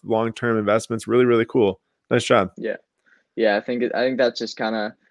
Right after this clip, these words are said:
Speaker 2: what I'm having fun with at the moment, just kinda seeing how far I can get to with the, uh, with the flipping, see, see if I can maybe get a, uh, Messi R P A <laughs> or something like that, <laughs> like,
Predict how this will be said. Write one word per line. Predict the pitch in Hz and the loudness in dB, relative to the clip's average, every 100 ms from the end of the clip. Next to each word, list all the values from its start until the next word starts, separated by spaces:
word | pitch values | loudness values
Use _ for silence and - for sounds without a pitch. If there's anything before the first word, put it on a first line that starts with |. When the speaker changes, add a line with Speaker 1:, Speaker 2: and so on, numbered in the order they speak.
| _ | _
Speaker 2:
what | 113 113 | -2 -2
I'm | 107 | -2
having | 110 110 104 | -4 -4 -6
fun | 113 110 | -4 -4
with | 107 107 | -4 -6
at | 104 | -8
the | 107 | -6
moment, | 104 104 104 104 - | -6 -6 -8 -10 -12
just | - - | -16 -10
kinda | 127 110 98 - _ | -8 -6 -8 -10 _
seeing | - 131 123 | -8 -2 -2
how | 117 113 | 0 -4
far | - 113 110 | 0 2 2
I | |
can | 107 110 | 0 -4
get | 104 - | -4 -4
to | - 110 | -4 -2
with | 107 104 | -2 -4
the, | 110 107 | -6 -4
uh, | 107 101 - _ _ _ | -4 -6 -10 _ _ _
with | 110 - | -8 -6
the | |
flipping, | 110 120 110 113 | -4 -2 -2 -4
see, | 113 120 110 - | -2 0 -2 -4
see | - 117 | -4 -2
if | 117 | 0
I | 110 | -4
can | 120 | -2
maybe | 113 113 110 104 | -4 -2 -2 -2
get | 110 | 0
a, | 107 107 | 2 2
uh, | 104 104 101 - _ _ _ _ _ 101 | 0 -2 -4 -8 _ _ _ _ _ -6
Messi | 113 117 - 120 117 113 - _ _ 107 | -2 -2 0 0 2 0 -6 _ _ -4
R | 117 | -4
P | - 120 113 | -2 0 2
A | 113 127 | 4 4
<laughs> | |
or | |
something | - - 180 156 151 | 2 2 2 2 0
like | 151 131 | -2 2
that, | 147 139 165 143 | 2 2 -2 -4
<laughs> | 226 214 - | -4 -4 -2
like, | 131 127 | 0 0